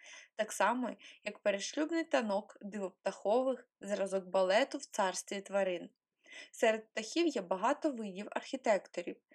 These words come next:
Деякі ткачикові будують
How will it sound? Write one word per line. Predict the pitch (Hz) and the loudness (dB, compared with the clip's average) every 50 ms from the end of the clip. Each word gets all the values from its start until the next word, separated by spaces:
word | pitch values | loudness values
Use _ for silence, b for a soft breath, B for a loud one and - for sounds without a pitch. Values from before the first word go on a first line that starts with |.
| B B B B B - | B B B B B -10
Деякі | 202 180 220 247 311 311 - - 240 | -4 0 4 4 4 4 4 -2 -6
ткачикові | 233 - _ _ _ - 208 190 190 - - - - - - 254 247 262 | -6 -6 _ _ _ 0 2 2 2 0 -4 -6 -6 -2 -2 -2 -2 -2
будують | 240 220 226 233 220 302 330 370 349 302 - - | -6 -6 -8 -6 -4 -2 0 0 0 -2 -4 -12